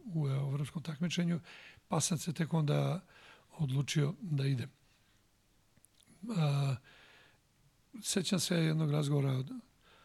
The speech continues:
sa Duletom Vujoševićem, tada smo dosta s-, bili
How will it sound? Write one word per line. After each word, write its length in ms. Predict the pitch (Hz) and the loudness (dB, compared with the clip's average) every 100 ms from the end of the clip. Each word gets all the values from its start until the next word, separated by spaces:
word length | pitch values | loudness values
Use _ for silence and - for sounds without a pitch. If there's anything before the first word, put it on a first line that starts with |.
| _ - | _ -12
sa 280 | - 156 | -6 -4
Duletom 440 | 127 143 143 139 147 | -2 0 0 0 0
Vujoševićem, 540 | 135 143 - 143 160 | 2 0 0 -2 -2
tada 240 | 135 143 135 | -2 -2 -2
smo 180 | - 135 | -2 -2
dosta 320 | 131 - 147 | -2 -2 -6
s-, 140 | - - - - - - - | -8 -12 -20 -20 -20 -20 -6
bili 320 | 151 135 127 | -2 0 0